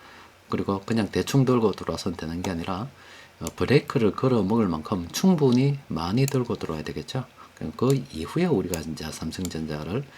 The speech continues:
어떻게 생각해 보는 거지, 단순하게 떨어졌다고 해서 막 사다가는, 어, 골치 아픈 일이 생긴다. 이렇게 생각하시면 될 것 같습니다. 자, 일단 업종 수급 좀 들여다보도록 합시다. 오늘 지수가 좀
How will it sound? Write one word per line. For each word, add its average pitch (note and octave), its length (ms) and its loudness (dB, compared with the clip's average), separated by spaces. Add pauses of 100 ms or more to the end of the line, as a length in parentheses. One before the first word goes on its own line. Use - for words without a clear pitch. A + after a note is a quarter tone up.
(240)
어떻게 C#2+ 240 -8
생각해 E2 420 -6
보는 D2 260 -8
거지, D2+ 380 -4 (500)
단순하게 G#2 540 -2
떨어졌다고 A2 540 -2
해서 F2+ 300 -4 (100)
막 - 200 -12
사다가는, F#2 640 -4 (380)
어, D2 140 -12
골치 - 260 -8
아픈 E2+ 260 -6
일이 E2 220 -4
생긴다. D#2+ 680 -6 (280)
이렇게 - 180 -8
생각하시면 F2+ 520 -8 (120)
될 - 160 -8
것 - 100 -10
같습니다. F2+ 320 -6 (880)
자, C#3 120 4
일단 C3+ 180 4
업종 F#3 400 4
수급 - 380 4
좀 G#2+ 140 -2
들여다보도록 - 760 -4
합시다. - 260 -8
오늘 G#2 220 0
지수가 B2 380 -2
좀 F2+ 220 -4